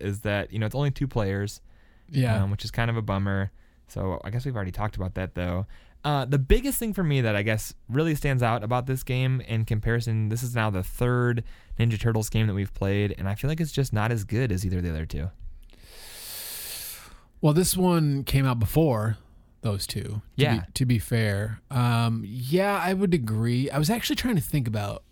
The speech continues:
Speaker 2: this while we were playing, of, like, what Turtle game do I think is the best one?
Speaker 1: I mean, it, just looking at the two we've played on N E S,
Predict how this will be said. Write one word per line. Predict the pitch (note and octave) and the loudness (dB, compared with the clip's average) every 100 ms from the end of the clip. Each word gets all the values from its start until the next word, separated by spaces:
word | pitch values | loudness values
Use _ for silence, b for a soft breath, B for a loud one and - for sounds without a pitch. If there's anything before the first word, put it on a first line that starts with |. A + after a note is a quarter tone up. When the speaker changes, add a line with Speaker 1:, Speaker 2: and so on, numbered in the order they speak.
| - - | -20 -12
Speaker 2:
this | A#2 A2+ G#2+ | -6 -6 -4
while | C3+ A2 | -6 -4
we | A#2 | -4
were | A#2+ | -6
playing, | - B2 G#2+ A2 | -6 -4 -4 -6
of, | A2+ A2+ | -6 -6
like, | A2+ A2 | -8 -6
what | A#2+ E3+ A3 _ - _ | -6 -6 -6 _ -20 _
Turtle | - D3 A#2 | -6 -2 -2
game | G#2+ G#2 G2+ | -2 -2 -2
do | |
I | G2+ | -2
think | G2 A2 G#2 | -2 -2 -2
is | G2+ | -4
the | G2 | -6
best | - F2+ - | -8 -10 -10
one? | - D2 D#2 A#2+ - b b b | -10 -10 -12 -14 -18 b b b
Speaker 1:
I | |
mean, | D3 D#3 | 0 0
it, | - | -2
just | D3 D3+ D#3+ | -4 -2 -2
looking | E3 G#3 | -2 0
at | F3+ | 0
the | C3 | -2
two | - D3+ | 0 2
we've | D3+ C3+ | 2 2
played | C#3 B2 | 2 2
on | A#2 | 0
N | A#2 | 0
E | A#2 G#2 | 0 0
S, | F2 - | -2 -6